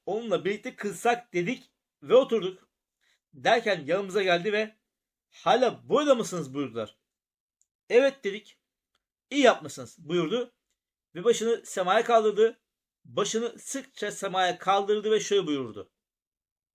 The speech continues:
"Yıldızlar semanın emniyetidir. Yıldızlar gitti mi vaat edilen şey semaya gelir. Ben de ashabım için bir emniyetim. Ben gittim mi onlara vaat edilen şey gelecektir.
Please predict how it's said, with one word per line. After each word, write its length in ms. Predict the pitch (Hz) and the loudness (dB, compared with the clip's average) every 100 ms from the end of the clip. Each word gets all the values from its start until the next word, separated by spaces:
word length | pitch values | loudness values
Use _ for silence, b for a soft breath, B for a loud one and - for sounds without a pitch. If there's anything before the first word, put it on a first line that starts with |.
| _ _ _ _ _ _ _ _ _ _ _ _ _ _ | _ _ _ _ _ _ _ _ _ _ _ _ _ _
"Yıldızlar 500 | 170 208 214 214 247 | -6 -4 0 2 0
semanın 600 | - - 202 208 196 175 _ _ | -4 -10 -4 -4 -4 -10 _ _
emniyetidir. 720 | 165 160 165 165 196 233 - _ _ _ _ _ _ _ _ | -10 -8 -8 -8 -6 -6 -8 _ _ _ _ _ _ _ _
Yıldızlar 460 | 135 170 214 202 202 | -10 -8 -6 -2 -2
gitti 340 | 170 180 - | -2 -12 -8
mi 280 | 220 226 214 _ _ _ _ _ | -6 -6 -8 _ _ _ _ _
vaat 360 | 120 135 208 214 | -6 2 2 2
edilen 260 | 190 175 | 0 -4
şey 320 | 165 202 214 - _ _ _ | -2 -4 -4 -10 _ _ _
semaya 480 | - - 190 185 180 | -14 -8 -2 0 0
gelir. 320 | 165 131 - _ _ _ _ _ _ | -2 -6 -10 _ _ _ _ _ _
Ben 260 | 151 196 220 | 0 0 0
de 160 | 226 - | -2 2
ashabım 480 | 185 - 214 196 | 0 2 -2 -2
için 260 | 180 196 190 | -12 -14 -10
bir 140 | 175 156 | -10 -8
emniyetim. 520 | 165 214 214 220 - _ _ _ _ _ _ | -6 -6 -4 -8 -10 _ _ _ _ _ _
Ben 280 | 147 214 208 | -4 -4 -6
gittim 340 | 208 - 220 | -10 -10 -10
mi 300 | 208 214 208 _ _ _ - | -6 -6 -8 _ _ _ -10
onlara 500 | 196 185 190 190 - | -8 -2 -2 -2 -4
vaat 260 | 151 202 | 0 0
edilen 260 | 185 180 180 | 0 -6 -8
şey 200 | 170 175 | -6 -6
gelecektir. 640 | 147 143 208 220 226 214 | -4 -2 -4 -2 -6 -6